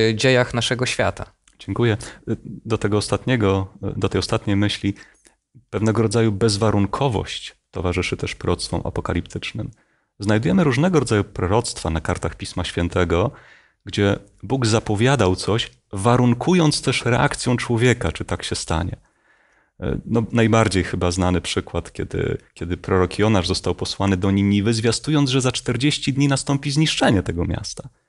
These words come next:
Speaker 2: Ale reakcja ludzi, e, pokora, nawrócenie, porzucenie tych złych dróg, którymi chodzili, sprawiły, że to proroctwo się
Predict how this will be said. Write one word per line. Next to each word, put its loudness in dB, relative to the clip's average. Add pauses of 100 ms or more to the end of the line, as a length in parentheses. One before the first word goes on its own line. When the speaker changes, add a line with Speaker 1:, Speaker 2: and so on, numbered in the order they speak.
(580)
Speaker 2:
Ale 2
reakcja 2
ludzi, 0 (360)
e, -6 (540)
pokora, 2 (160)
nawrócenie, 0 (120)
porzucenie 0
tych -2
złych -2
dróg, -2 (240)
którymi 0
chodzili, -4 (220)
sprawiły, 0 (440)
że -2 (120)
to -10
proroctwo -4
się -2